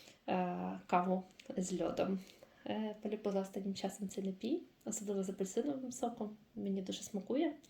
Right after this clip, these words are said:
От, м, люблю слухати спів пташок, теж виходити в ліс. Знаєте, літо для мене це така пора,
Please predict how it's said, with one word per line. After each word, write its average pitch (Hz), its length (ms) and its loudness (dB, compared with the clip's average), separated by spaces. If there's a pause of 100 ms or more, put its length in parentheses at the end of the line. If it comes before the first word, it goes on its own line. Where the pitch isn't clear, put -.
(960)
От, 208 400 -2 (380)
м, 190 400 -2 (880)
люблю 196 340 0
слухати 196 460 0
спів - 260 -10
пташок, 277 640 2
теж 254 240 0
виходити 226 440 2
в 214 140 0
ліс. 220 360 4 (180)
Знаєте, 277 280 8
літо 226 240 2
для 190 160 2
мене 196 320 0
це 190 400 0
така 196 220 0
пора, 202 400 0